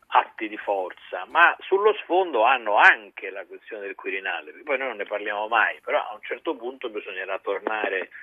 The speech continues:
eh, con questo Parlamento a votare il prossimo Presidente della Repubblica, quando Napolitano, come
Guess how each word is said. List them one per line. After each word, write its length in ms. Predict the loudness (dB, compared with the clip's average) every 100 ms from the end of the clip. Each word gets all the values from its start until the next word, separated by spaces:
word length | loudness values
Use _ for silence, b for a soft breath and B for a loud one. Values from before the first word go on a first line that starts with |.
| B B B B B
eh, 160 | -12 -12
con 220 | -8 -8
questo 360 | -2 -2 -2 -4
Parlamento 640 | -4 2 2 2 -2 -2
a 60 | -2
votare 500 | -2 -4 0 2 2
il 60 | -2
prossimo 400 | -6 -12 -10 -10
Presidente 460 | -10 -12 -12 -10 -10
della 100 | -8
Repubblica, 640 | 0 4 4 2 -4 -4
quando 400 | -8 -10 -14 -18
Napolitano, 680 | -18 -16 -12 -6 -4 -4 -6
come 320 | -10 -14 -18